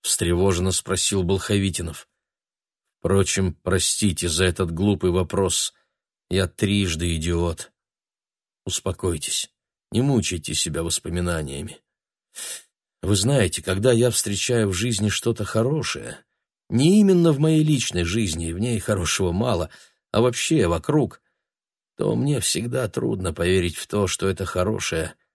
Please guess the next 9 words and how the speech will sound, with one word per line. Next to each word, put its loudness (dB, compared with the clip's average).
появляется 2
в -4
мире 2
просто -2
так, -2
чтобы -2
исчезнуть 0
без -4
следа. -2